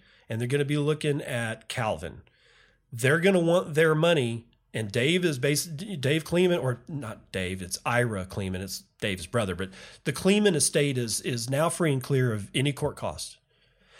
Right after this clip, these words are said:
Those court costs are going to be freaking expensive by any measure. That is due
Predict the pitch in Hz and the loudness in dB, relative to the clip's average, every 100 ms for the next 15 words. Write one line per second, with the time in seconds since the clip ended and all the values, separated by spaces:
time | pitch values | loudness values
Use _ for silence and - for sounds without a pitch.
0 | - - - 151 233 - 202 208 - 156 | -20 -10 4 6 6 4 2 2 0 0
1 | 131 - 143 131 160 180 185 170 139 135 | 0 0 0 0 2 2 2 0 0 -2
2 | 127 - - - - - 202 202 196 196 | -2 -8 -14 -14 -14 0 4 4 4 4
3 | 190 160 - - - _ - 156 147 123 | 4 2 2 4 2 _ 2 4 4 2
4 | 101 87 - - _ 131 120 143 147 170 | -2 -4 -10 -18 _ 2 2 4 4 6
5 | 170 170 135 82 65 _ _ _ _ _ | 6 6 4 0 -8 _ _ _ _ _
6 | _ - - _ - 139 170 196 165 135 | _ -20 -20 _ -2 4 4 4 2 0
7 | 123 160 156 160 | 2 2 4 0